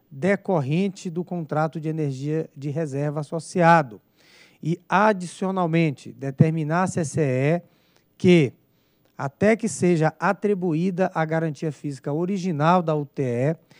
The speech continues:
toda a energia gerada pela usina em cada período correspondente ao ano de suprimento referente ao contrato de referência seja destinada a este contrato,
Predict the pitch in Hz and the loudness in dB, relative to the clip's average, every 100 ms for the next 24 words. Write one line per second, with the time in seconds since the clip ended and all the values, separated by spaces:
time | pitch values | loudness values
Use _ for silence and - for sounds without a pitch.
0 | - _ _ _ - 220 240 202 214 - | -20 _ _ _ 0 4 4 2 0 2
1 | 185 190 175 151 156 160 160 190 156 165 | 0 2 0 0 0 2 4 6 8 6
2 | 156 143 - 170 208 190 156 113 131 156 | 4 -4 2 6 8 6 4 0 -4 -2
3 | 165 165 - _ - 165 180 - 185 214 | -2 -4 -10 _ -8 -6 -6 0 4 4
4 | 196 190 175 151 151 151 147 - 143 139 | 2 2 2 2 2 -2 -4 -2 -2 -2
5 | - 139 127 120 110 - _ _ 180 175 | -4 -4 -4 -6 -10 -20 _ _ -4 0
6 | 160 185 226 208 156 - 147 135 123 147 | 2 6 6 4 -2 -6 -2 -2 2 2
7 | 165 - _ _ - 160 - 175 147 139 | 0 -8 _ _ -2 -2 4 4 4 0
8 | 123 - _ _ 160 180 156 165 139 - | -4 -14 _ _ 0 0 0 -2 0 4
9 | 202 220 190 135 151 226 185 160 131 147 | 6 4 0 -4 2 2 2 0 0 0
10 | 180 190 185 _ _ _ - _ - - | 0 -2 -6 _ _ _ -20 _ -10 6
11 | 202 226 202 208 160 226 - - 202 156 | 10 10 10 2 4 6 6 2 2 4
12 | 165 165 170 - - 170 151 156 190 214 | 4 4 0 -4 -2 0 2 6 8 10
13 | 143 202 - 190 147 143 127 - | 8 2 -4 -4 0 2 2 -4